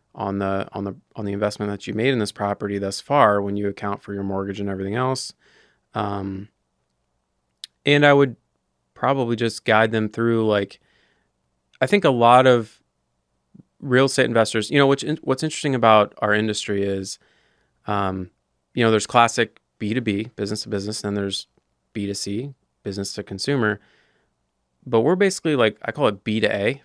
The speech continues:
We're business to amateur. Our customers are not professional investors by and large, um, but neither are they really engaging in a consumer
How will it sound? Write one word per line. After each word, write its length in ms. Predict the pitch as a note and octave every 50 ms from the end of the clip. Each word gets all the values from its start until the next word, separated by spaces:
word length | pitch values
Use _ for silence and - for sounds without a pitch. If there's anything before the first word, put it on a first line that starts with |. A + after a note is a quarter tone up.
| _
We're 120 | - G#2+ G2+
business 400 | G2 - G#2+ G#2 A2+ A#2 A2+ -
to 120 | G#2 -
amateur. 440 | G#2 G2+ G#2 A#2 - - D#3+ E3+ F3 - _ _ _ _ _ _ _ _ _ _ _ _
Our 140 | - C3 C#3+
customers 960 | C#3 - - - E3 E3+ - - D3 C3 B2 A#2 A2+ A2+ A2+ A2+ G#2+ - - - _ _ _ _ _ _ _ _ _ -
are 180 | A2 A2+ A#2
not 440 | A2+ G#2+ G2+ A2 C3+ D#3+ - - _
professional 920 | - - - B2+ A2+ - - - - G2+ A2 - - - C3 C3+ C3+ B2+
investors 680 | A2+ G#2 G2+ G2+ G2 G#2 - - D3 D3+ E3 F3 E3+ -
by 200 | - - C#3+ D3+
and 100 | D#3 D#3
large, 440 | D#3 D#3+ E3 F3 F#3+ F#3 - - - _ _ _ _ _ _ _ _ _ _ _ _ _ _ -
um, 440 | A#2 G#2+ G#2+ G#2 G#2 G#2 G2+ G2 - _ _ _ _ _ _ _ _ _ _ _ _ _ _
but 200 | _ B2 A#2+ G#2+
neither 420 | B2 B2 C3 D3 E3+ E3+ E3 D3+ -
are 280 | - B2 B2+ C3 B2+
they 640 | A#2+ A#2+ A#2 A#2 A2+ A2+ A2+ A2 A2 A2 A2 A2 - _ _ _ _ _
really 680 | - A2+ A2 A2 A2+ A2+ A2+ A2 A2 A2 A2 G#2+ G#2+ - _ _ _ _ _ _ _ _ _ _ -
engaging 760 | A2+ A2 G#2+ G2+ G#2 - - A2 A2 A2+ G#2 A2 A2 A2 G#2+
in 100 | G#2+ G#2+
a 400 | G#2 G#2 G2+ G2+ G2+ G2+ G2+ - _ _ _ _ _ _ _ _ _ _ _ _ _ _ _ _ _ _ _ _ _ _ _ _
consumer 880 | - - - A2+ G#2 - - - - A2 A2+ B2 C3+ C3+ C#3+ D3+ D3+